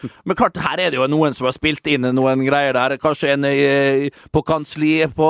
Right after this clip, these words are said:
i, i, i parken der som har vært litt, eh, løsmunnet. Et par S M S-er der, og så er det i gang. Det der tror jeg Ståle tar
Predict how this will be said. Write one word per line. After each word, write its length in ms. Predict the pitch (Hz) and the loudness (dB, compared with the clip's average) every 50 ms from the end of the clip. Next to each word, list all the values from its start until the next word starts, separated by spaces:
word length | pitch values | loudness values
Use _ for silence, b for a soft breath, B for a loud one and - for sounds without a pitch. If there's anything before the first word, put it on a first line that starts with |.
| 160 160 | 2 2
i, 140 | 165 165 160 160 160 160 160 156 | 2 0 0 0 -2 -2 -2 -2
i, 140 | 147 156 156 151 151 156 | 0 -2 -2 -2 -2 -4
i 40 | 165 | -2
parken 400 | - 170 170 160 - - 156 135 | 0 0 0 0 0 -2 -2 0
der 120 | 143 139 - | 0 0 0
som 160 | 160 143 139 | 0 0 2
har 200 | 143 139 147 139 | 2 2 2 2
vært 200 | 131 143 - - | 0 -2 -2 -2
litt, 360 | 151 170 190 170 - _ _ - | -4 -2 -2 -2 -4 _ _ -2
eh, 180 | 147 147 151 156 | 0 0 2 2
løsmunnet. 720 | 165 165 170 170 - - 165 160 156 151 151 151 - _ B B B B B B | 4 4 4 4 2 0 -2 0 2 2 2 2 0 _ B B B B B B
Et 120 | 160 151 | -2 0
par 240 | - 180 175 175 175 | 2 2 2 4 2
S 160 | 165 - - | 2 2 0
M 100 | 165 160 | 0 2
S-er 260 | 160 160 - - 139 | 2 0 2 0 2
der, 200 | 127 135 135 143 - B B B B | 2 4 2 2 0 B B B B
og 80 | - 139 | -4 0
så 120 | - 151 | 0 2
er 140 | 143 147 131 | 2 2 2
det 140 | 120 123 120 | 2 2 2
i 40 | 120 | 4
gang. 200 | 110 110 107 b b b b | 2 0 -2 b b b b
Det 120 | - 135 | 0 0
der 120 | 139 120 131 | 0 0 0
tror 140 | - 147 139 | 0 2 0
jeg 120 | 123 - | 0 0
Ståle 260 | - 147 135 135 127 | 0 0 0 2 0
tar 180 | - 143 127 120 | 0 0 -2 -2